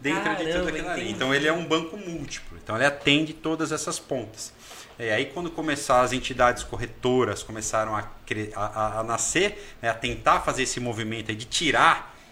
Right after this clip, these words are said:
Speaker 1: né, o cliente do banco, "Ó, vem cá que eu vou te dar mais opção de produtos, outros fundos, outros meios e também as ações a um custo menor, sem taxa escondida." Aí começou esse barulho aí e hoje muitas corretoras estão virando banco,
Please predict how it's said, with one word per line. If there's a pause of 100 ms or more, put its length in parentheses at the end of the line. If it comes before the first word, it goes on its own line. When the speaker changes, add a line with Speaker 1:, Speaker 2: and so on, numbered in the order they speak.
(260)
Speaker 1:
né, (300)
o
cliente
do
banco,
"Ó,
vem
cá
que
eu
vou
te
dar
mais
opção
de
produtos, (340)
outros
fundos,
outros
meios
e
também
as
ações
a
um
custo
menor,
sem
taxa
escondida." (440)
Aí
começou
esse
barulho
aí
e
hoje
muitas
corretoras
estão
virando
banco,